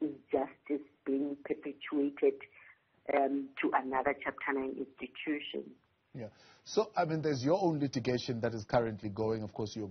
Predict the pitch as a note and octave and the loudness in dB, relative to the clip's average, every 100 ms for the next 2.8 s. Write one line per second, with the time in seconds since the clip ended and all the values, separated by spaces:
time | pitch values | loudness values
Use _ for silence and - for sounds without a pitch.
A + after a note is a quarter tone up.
0 | G#2+ A2+ G2 C3+ A#2 G#2+ A#2 - A#2 G#2+ | -6 -6 -4 -4 -4 -2 -4 -4 -8 -8
1 | F#2+ - _ G#2+ G#2 G2 G#2+ G2+ F#2+ F#2 | -8 -18 _ -8 -6 -6 -6 -6 -10 -10
2 | - G#2+ - G2+ F2 - C3 | -10 -10 -10 -12 -4 0 0